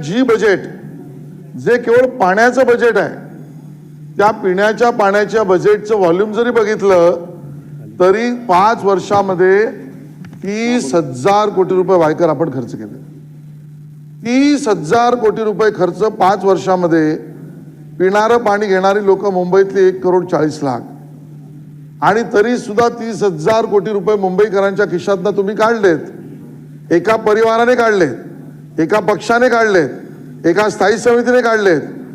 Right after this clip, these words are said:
तुमच्या पक्षाने निर्णय केले, कंत्राटदार तुमच्या पक्षाने अपॉइंट केले, त्या कंत्राटदाराकडनं काम करून घेण्याची अपेक्षा तुमच्या पक्षाची होती.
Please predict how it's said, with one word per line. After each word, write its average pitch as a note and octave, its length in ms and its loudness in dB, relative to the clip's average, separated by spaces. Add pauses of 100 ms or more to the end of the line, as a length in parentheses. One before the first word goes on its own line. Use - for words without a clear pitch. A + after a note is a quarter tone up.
(280)
तुमच्या F3 300 2
पक्षाने A#3 440 2
निर्णय A#3+ 320 4
केले, G3+ 340 2 (540)
कंत्राटदार G#3+ 580 0
तुमच्या A3+ 240 0
पक्षाने A#3+ 400 0
अपॉइंट A#3+ 300 0
केले, G#3 280 2 (560)
त्या F#3+ 120 4
कंत्राटदाराकडनं A3 840 0
काम A3+ 240 0
करून A#3 220 0
घेण्याची A3+ 300 0
अपेक्षा A#3 360 0
तुमच्या A3+ 300 -2
पक्षाची A#3+ 480 -2
होती. D#3+ 220 2